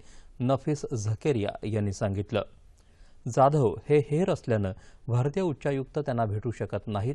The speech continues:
असं निवेदन लष्कराचे प्रवक्ते मेजर जनरल आसिफ गफूर यांनी याआधी दिलं होतं. दरम्यान,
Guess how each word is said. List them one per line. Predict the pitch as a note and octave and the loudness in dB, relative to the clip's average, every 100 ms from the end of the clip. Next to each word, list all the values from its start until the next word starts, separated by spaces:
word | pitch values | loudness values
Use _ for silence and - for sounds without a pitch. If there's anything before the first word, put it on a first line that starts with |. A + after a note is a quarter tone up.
| - | -4
असं | A#2 - A2 | -8 -4 -4
निवेदन | G2+ B2 A#2 G2 - - - | -2 0 0 -2 -6 -18 -6
लष्कराचे | C3 C3+ - D3 D3 C#3+ | -2 -2 0 0 0 -2
प्रवक्ते | C3 B2+ B2+ - C#3 | -2 -4 -4 -4 -2
मेजर | B2+ G#2+ A2+ C3+ B2+ | -2 -2 -2 -2 -2
जनरल | A2+ A2+ B2+ B2 - | -2 -2 -2 -2 -6
आसिफ | A2+ C3 | -4 -4
गफूर | G#2+ G2+ G#2+ - C3+ | -4 -2 -2 -2 -2
यांनी | B2 A#2 G#2+ | 0 0 0
याआधी | G#2 G2 A2 | 0 0 0
दिलं | A#2+ B2 | 2 2
होतं. | B2 C3+ D3+ - - - - - - | 2 -2 -4 -14 -20 -20 -20 -20 -2
दरम्यान, | C3 C3+ G2+ | 2 4 2